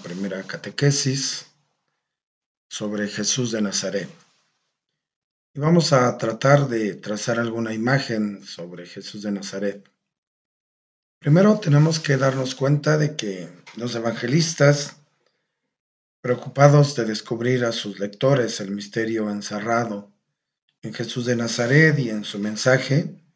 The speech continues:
no nos han dejado de él ninguna biografía. Los investigadores se esfuerzan hoy por conocer algunos datos históricos sobre su vida.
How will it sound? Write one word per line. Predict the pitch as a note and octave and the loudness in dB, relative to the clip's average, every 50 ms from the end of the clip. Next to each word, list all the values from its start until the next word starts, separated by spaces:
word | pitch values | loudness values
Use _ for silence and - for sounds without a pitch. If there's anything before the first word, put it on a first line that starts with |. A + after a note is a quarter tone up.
| _ _ _ _ _ _ _ _ _ _ _ _ _ _ _ | _ _ _ _ _ _ _ _ _ _ _ _ _ _ _
no | - F3+ C#3+ C#3+ | -6 0 4 6
nos | C#3+ C#3+ C#3 C#3 - - | 8 8 8 6 2 0
han | B2 C3 C3 | 0 2 2
dejado | B2+ B2 - C3 B2 A#2 A#2+ A#2 | 2 2 2 0 0 0 -2 -2
de | A2 A#2+ B2 C3 | 0 2 2 4
él | C#3 D3 D#3 D3+ D#3 - - | 4 4 2 0 -2 -6 -10
ninguna | A#2 A2 A2 G#2+ A2 G#2+ A2 A#2+ A#2 A2+ | -10 -8 -6 -6 -4 -4 -4 -4 -4 -4
biografía. | A2 G#2+ G#2+ G#2 G2+ G#2+ G#2 G#2 - - D3 C#3+ C3 A2 G2 F#2+ G2+ - - - - - - - - - _ _ _ _ _ _ _ _ _ _ _ _ _ _ _ _ _ | -2 -2 -4 -4 -4 -6 -6 -8 -4 -2 0 0 0 0 -4 -8 -12 -14 -14 -14 -14 -16 -20 -20 -20 -20 _ _ _ _ _ _ _ _ _ _ _ _ _ _ _ _ _
Los | - A#2 A#2+ A#2 A#2+ A#2+ B2 A#2 A2+ - - - - _ _ _ _ _ _ _ _ | -8 -4 -2 0 2 2 2 0 0 -4 -6 -10 -12 _ _ _ _ _ _ _ _
investigadores | - C3+ C3+ B2 A#2+ A#2+ - - - C#3+ B2+ B2 B2 B2+ D#3 E3 E3 D#3+ D#3+ E3 F3 E3+ - - - - - - - _ _ _ _ _ _ _ _ _ _ - | 0 0 2 2 0 -2 -4 -4 -2 0 2 4 6 8 10 10 10 10 10 8 8 6 0 -4 -6 -6 -8 -10 -14 _ _ _ _ _ _ _ _ _ _ -10
se | - A#2+ | -8 -6
esfuerzan | A2 A2 - - C#3 C3 C3 - C3+ C3 C3+ C3 | -6 -4 0 2 2 2 2 2 2 2 4 4
hoy | C#3 E3 F#3 F3 | 4 4 4 4
por | - C#3+ C3 B2 | 2 0 -2 -2
conocer | - - A2+ A2+ A2 - - C3+ B2+ | -2 -4 -4 -4 -4 -2 0 2 4
algunos | B2+ B2+ B2 B2 C3 C3 B2+ B2 - | 4 2 2 0 -2 -2 -2 0 -2
datos | C3+ B2 - B2+ B2 A#2 | -2 -2 -4 -6 -8 -8
históricos | B2 A#2+ - - D#3+ F3 F#3 E3+ - C3 A#2 A2 | -10 -10 -4 -2 0 0 0 -2 -6 -8 -8 -8
sobre | - A2 G#2+ A2 A2 G#2 | -8 -10 -10 -10 -10 -10
su | - - B2 | -10 -4 -2
vida. | F3+ G#3+ F3+ D3+ A#2+ B2+ - - | 0 2 2 2 0 -2 -6 -14